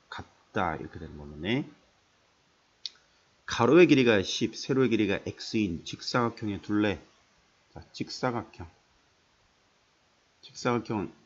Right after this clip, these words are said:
이렇게 생긴 걸 직사각형이라고 하잖아. 자, 이때, 자, 가로가 십, 가로가 십, 세로가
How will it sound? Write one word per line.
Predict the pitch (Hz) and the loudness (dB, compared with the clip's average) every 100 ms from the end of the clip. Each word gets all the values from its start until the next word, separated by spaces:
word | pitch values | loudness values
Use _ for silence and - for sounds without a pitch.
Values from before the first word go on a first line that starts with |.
| _ _ _ 113 | _ _ _ -4
이렇게 | 101 110 117 120 117 - | 0 2 2 0 -4 -10
생긴 | 110 - 104 | -10 -8 -6
걸 | 90 78 | -6 -8
직사각형이라고 | - - 104 - 85 78 73 | -12 -10 -10 -8 -10 -10 -12
하잖아. | 71 82 117 139 - _ _ _ _ | -10 -6 -4 -6 -12 _ _ _ _
자, | - - | -20 -14
이때, | - - 120 123 120 - _ _ _ _ _ _ _ _ _ _ _ _ _ _ _ _ _ _ _ _ _ _ _ _ _ _ _ _ _ _ _ _ _ _ _ - - _ _ _ _ - | -16 -4 0 0 -2 -10 _ _ _ _ _ _ _ _ _ _ _ _ _ _ _ _ _ _ _ _ _ _ _ _ _ _ _ _ _ _ _ _ _ _ _ -20 -20 _ _ _ _ -20
자, | 85 | -12
가로가 | - 98 98 80 69 | -4 -2 0 -2 -4
십, | - 151 143 - _ _ _ _ _ _ _ _ _ _ _ _ _ _ _ - | 0 0 -2 -8 _ _ _ _ _ _ _ _ _ _ _ _ _ _ _ -16
가로가 | - 73 69 | -14 -12 -14
십, | - 120 120 - _ _ _ _ - | -8 -6 -8 -14 _ _ _ _ -20
세로가 | - 107 104 113 139 | -8 -4 -2 0 -2